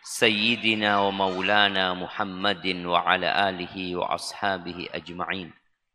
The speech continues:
Amma ba'd. Jamaah rahimakumullah.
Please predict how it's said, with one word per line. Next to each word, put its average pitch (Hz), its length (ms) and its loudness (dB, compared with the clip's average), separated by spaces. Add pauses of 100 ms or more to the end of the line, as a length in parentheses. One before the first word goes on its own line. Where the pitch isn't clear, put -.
(1200)
Amma 104 320 -2
ba'd. - 320 -8 (3500)
Jamaah 110 400 4
rahimakumullah. 85 640 -6